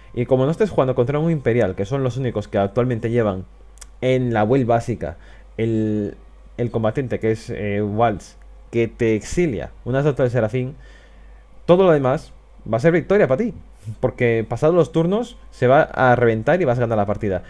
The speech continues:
Y si tienes una Europolis, directamente es un turno más rápida.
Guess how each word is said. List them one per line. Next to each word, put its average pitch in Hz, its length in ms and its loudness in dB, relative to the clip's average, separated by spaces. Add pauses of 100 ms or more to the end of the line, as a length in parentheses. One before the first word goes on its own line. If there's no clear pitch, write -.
(120)
Y 156 80 -2
si 160 100 -8
tienes 196 240 0
una 175 360 0
Europolis, 151 560 0 (160)
directamente 160 560 0
es 123 100 -4
un 139 120 -2
turno 131 220 -2
más 107 120 -2
rápida. 95 420 -4